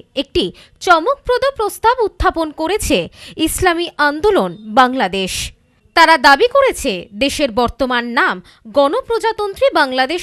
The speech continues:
পরিবর্তন করে পিপলস ওয়েলফেয়ার স্টেট অফ বাংলাদেশ রাখা হোক। এই নিয়ে রাজনৈতিক মহলে ও সাধারণ মানুষের মধ্যে নানা প্রতিক্রিয়া তৈরি হয়েছে। বৃহস্পতিবার জাতীয়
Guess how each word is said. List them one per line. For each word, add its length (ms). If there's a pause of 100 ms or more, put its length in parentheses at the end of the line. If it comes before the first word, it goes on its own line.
(140)
পরিবর্তন 560
করে 280 (380)
পিপলস 480
ওয়েলফেয়ার 500 (100)
স্টেট 280 (100)
অফ 60 (200)
বাংলাদেশ 460 (180)
রাখা 300
হোক। 180 (720)
এই 100
নিয়ে 220
রাজনৈতিক 600 (100)
মহলে 360 (180)
ও 60
সাধারণ 480 (100)
মানুষের 380
মধ্যে 300 (300)
নানা 280
প্রতিক্রিয়া 560 (120)
তৈরি 320
হয়েছে। 320 (680)
বৃহস্পতিবার 800 (300)
জাতীয় 380